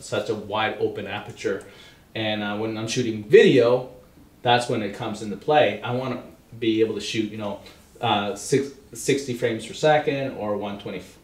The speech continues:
uh, one twenty, or thirty, or whatever it is that I want. And, and when you have it too bright out.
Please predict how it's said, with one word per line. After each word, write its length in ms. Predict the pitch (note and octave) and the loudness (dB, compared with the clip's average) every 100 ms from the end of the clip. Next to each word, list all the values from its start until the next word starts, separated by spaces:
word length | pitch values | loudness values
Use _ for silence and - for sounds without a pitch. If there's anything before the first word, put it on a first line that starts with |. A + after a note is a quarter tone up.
| - | -8
uh, 60 | B2 | -6
one 260 | A2 A2+ A2+ | -2 -4 -2
twenty, 400 | C3+ B2+ B2+ - - | -2 0 -4 -8 -12
or 460 | A2 G#2+ G#2 G2+ - - - | -4 0 2 0 -4 -10 0
thirty, 400 | C3+ C#3 C#3 C#3+ | 4 6 6 4
or 120 | A#2 | 4
whatever 400 | G#2+ D#3+ D#3+ D3 | 6 6 6 4
it 60 | D3 | 2
is 240 | E3+ - | 2 2
that 120 | B2 A#2+ | -2 -2
I 60 | |
want. 240 | B2 B2+ - - - - B2 | -2 -2 -8 -18 -20 -12 -6
And, 340 | A#2+ A#2+ - B2+ | -2 -4 -6 -6
and 280 | A#2+ A#2+ A#2+ | -4 -4 -4
when 180 | A#2 | -4
you 160 | A#2+ B2 | -4 -2
have 420 | B2+ B2 A#2 A2+ - _ - | 2 4 4 -2 -10 _ -4
it 240 | A#2+ - - | -2 -2 0
too 200 | D3+ - | 0 2
bright 340 | B2 B2 - | 4 4 2
out. 340 | G2+ G2+ - | -4 -2 -2